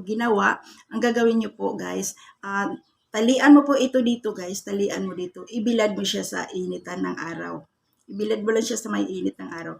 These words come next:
ng isang oras lamang. So, talian mo siya. Then, isabit mo sa may bintana mo na matamaan siya ng init ng araw. Kung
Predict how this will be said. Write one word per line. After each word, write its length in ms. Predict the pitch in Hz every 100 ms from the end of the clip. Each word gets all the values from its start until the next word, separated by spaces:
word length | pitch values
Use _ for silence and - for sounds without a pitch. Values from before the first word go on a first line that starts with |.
| - - - 220
ng 320 | 247 254 254
isang 480 | 233 214 208 202 175
oras 400 | 170 165 - 165
lamang. 480 | 160 160 160 151 _
So, 240 | - 131 -
talian 400 | 170 - 180 185
mo 60 |
siya. 320 | - 226 262 - - _ _ 190
Then, 240 | 214 214
isabit 340 | - 233 240
mo 80 | 254 240
sa 80 | 240
may 160 | 233
bintana 560 | 220 226 208 214 240 247
mo 480 | 220 226 240 262 -
na 160 | 208
matamaan 640 | 202 202 208 190 196 - 180
siya 220 | 190 180
ng 320 | 185 202 208
init 320 | 180 190 185
ng 100 | 185 170
araw. 260 | 180 170 -
Kung 320 | 196 196 196